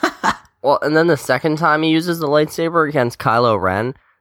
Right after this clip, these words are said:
Speaker 2: it just shows how badass he is, because I didn't even expect him to touch him, and he hurts him with it.
Speaker 1: Oh, yeah, he did nip him, and it was just, that was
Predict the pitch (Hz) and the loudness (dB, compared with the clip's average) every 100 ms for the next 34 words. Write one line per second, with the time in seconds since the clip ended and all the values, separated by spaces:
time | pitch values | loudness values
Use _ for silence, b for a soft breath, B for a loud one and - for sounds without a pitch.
0 | - 123 135 - 139 139 139 117 98 90 | -14 0 0 2 0 2 0 -2 -2 0
1 | 104 113 - 127 131 127 113 123 110 107 | 0 -2 -2 -4 -4 -4 -6 -4 -4 -2
2 | 127 127 - 123 113 98 - - 107 - | -4 -4 -6 -4 -4 -4 -6 -6 -6 -6
3 | 95 - - _ - - 117 - 73 50 | -10 -10 -18 _ -12 -2 -2 -2 -8 -10
4 | _ _ - 104 90 92 117 - 95 71 | _ _ -6 -2 -2 0 -2 -2 -4 -4
5 | 64 - - _ _ - 143 139 127 120 | -8 -8 -14 _ _ -4 0 2 2 2
6 | 107 113 120 113 - 110 110 - 95 95 | 2 2 2 0 0 0 0 0 -2 0
7 | 107 107 123 131 117 117 - 120 117 104 | 0 0 2 0 0 -4 0 2 2 -2
8 | - | -8